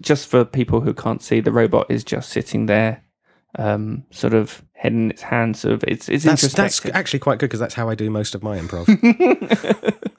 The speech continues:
Speaker 1: But I think what I'm doing is, uh, you know, humans are much more complex than this. So I
Speaker 2: Yeah.
Speaker 1: think your rules will be,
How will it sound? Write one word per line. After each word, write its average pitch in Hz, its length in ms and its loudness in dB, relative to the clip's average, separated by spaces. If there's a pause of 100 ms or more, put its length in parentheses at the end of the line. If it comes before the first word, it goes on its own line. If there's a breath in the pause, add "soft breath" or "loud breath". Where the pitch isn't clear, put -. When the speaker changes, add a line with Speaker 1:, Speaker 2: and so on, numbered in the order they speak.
(540 loud breath)
Speaker 1:
But - 140 2
I 196 100 4
think 185 360 -2
what 151 160 4
I'm 139 160 4
doing 117 240 0
is, 117 180 -4
uh, - 200 -2
you 127 120 0
know, 117 160 0
humans 123 440 4
are - 40 4
much - 260 -2
more 120 80 0
complex - 540 -4
than 113 180 -4
this. 110 220 -2
So - 160 -2
I 107 80 6
Speaker 2:
Yeah. - 80 2
Speaker 1:
think 120 200 0
your 120 160 4
rules 117 300 -2
will 127 80 -10
be, 120 380 -2